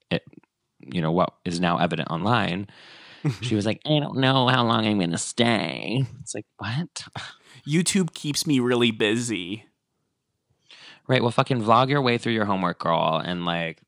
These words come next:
Speaker 1: then sure, someone will watch that since you can literally put anything on YouTube and people find it interesting.
Speaker 2: Another funny tidbit. Singer became a cooperating witness at one point when he was caught by the F B I.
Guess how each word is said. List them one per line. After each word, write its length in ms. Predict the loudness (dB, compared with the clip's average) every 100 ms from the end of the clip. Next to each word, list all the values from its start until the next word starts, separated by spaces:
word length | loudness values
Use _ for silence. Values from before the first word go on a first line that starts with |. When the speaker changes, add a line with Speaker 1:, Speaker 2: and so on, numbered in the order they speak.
| -2
Speaker 1:
then 460 | 0 0 -4 -10 -14 _ _ _ _ _ _ _
sure, 260 | -10 -4 -4
someone 380 | -2 -2 0 0
will 100 | 2
watch 240 | 2 0
that 220 | -4 -4
since 200 | -6 -12
you 80 | -10
can 180 | -10 -6
literally 260 | -2 0
put 160 | 0 -2
anything 320 | -2 -4 -4 -4
on 100 | -4
YouTube 360 | -4 -4 -8
and 120 | -10 -16
people 220 | -16 -10
find 240 | -8 -8
it 60 | -8
interesting. 560 | -12 -14 -12 -14 -16 -18 _ _ _ -20 _ _ _ _ -20 _ _ -20 -20 _ 2
Speaker 2:
Another 300 | 6 8 6
funny 300 | 6 6 6
tidbit. 480 | 2 2 4 2 0 _ _ _
Singer 920 | -4 -2 4 6 8 6 6 4 0 -2
became 520 | 0 4 6 6 2
a 100 | -2
cooperating 760 | -2 2 2 2 -2 0 0
witness 440 | 2 2 0 -2 0
at 140 | 0
one 220 | 0 -2
point 400 | -4 -2 -2 -2
when 180 | -4 -4
he 80 | -2
was 140 | -4 -2
caught 220 | -2 0
by 140 | 0
the 100 | 0
F 200 | -2 -2
B 160 | -2 0
I. 300 | 0 -2